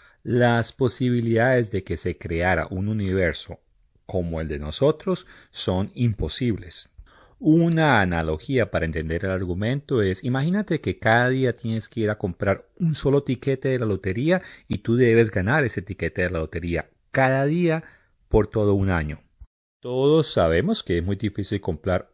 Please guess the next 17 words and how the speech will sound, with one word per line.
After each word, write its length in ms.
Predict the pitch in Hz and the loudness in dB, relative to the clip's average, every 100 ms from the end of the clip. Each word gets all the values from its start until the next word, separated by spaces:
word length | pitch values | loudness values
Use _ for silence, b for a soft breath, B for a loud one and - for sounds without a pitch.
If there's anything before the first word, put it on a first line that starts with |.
| - | -4
un 260 | 123 123 | 0 0
tiquete 500 | 120 113 107 98 - | -2 -6 -2 -2 -2
ganador. 600 | 87 82 80 101 180 104 - B B B | -4 -4 0 4 4 4 0 B B B
Y 220 | - 92 82 | -6 -4 -4
imagínese 680 | 80 73 90 98 98 92 - | -6 -4 -4 -2 -2 -4 -6
comprar 520 | 80 78 98 90 - | -10 -8 -4 -4 -4
un 140 | 113 104 | -6 -6
tiquete 380 | - 101 95 98 | -6 -4 -4 -2
ganador 540 | 95 82 82 82 - _ | -4 -4 -4 -6 -8 _
todos 280 | - 117 131 | 4 6 6
los 180 | 131 120 | 4 0
días 340 | 131 156 160 | -2 0 -2
por 200 | - 92 | -2 -6
todo 300 | - 113 107 | -2 0 2
un 160 | 117 120 | 2 2
año 340 | 120 120 127 - | 0 0 -2 -6
seguidos. 800 | - - 95 143 185 82 - | -6 -4 -2 0 0 0 -6